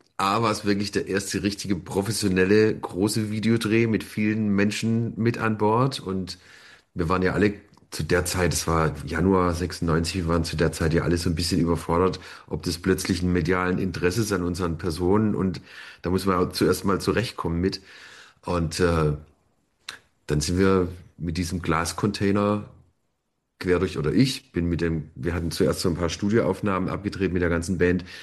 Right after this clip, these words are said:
und dann hieß es, die Band kann jetzt ins Hotel, die können jetzt, können sich an der Bar vergnügen und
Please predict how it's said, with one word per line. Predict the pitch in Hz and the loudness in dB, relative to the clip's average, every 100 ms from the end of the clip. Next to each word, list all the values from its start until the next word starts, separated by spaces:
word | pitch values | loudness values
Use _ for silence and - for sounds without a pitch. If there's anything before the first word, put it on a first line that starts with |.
| - - | -18 -8
und | 78 | -4
dann | 85 | 0
hieß | 95 98 | 2 2
es, | 95 - - - | 0 -2 -8 -6
die | - 82 | -2 2
Band | 87 92 | 2 2
kann | 107 95 | 0 0
jetzt | 82 | 0
ins | 80 - | -4 -4
Hotel, | 80 101 113 | -2 2 4
die | 113 98 | 2 0
können | 95 90 | -2 0
jetzt, | 85 80 - - - - - | 0 -2 -10 -14 -18 -20 -6
können | 90 | -2
sich | 87 92 | 0 2
an | 90 | 2
der | 85 | 4
Bar | 85 95 | 2 2
vergnügen | 117 104 113 113 117 | 0 2 2 4 2
und | 78 95 - | 0 -2 -4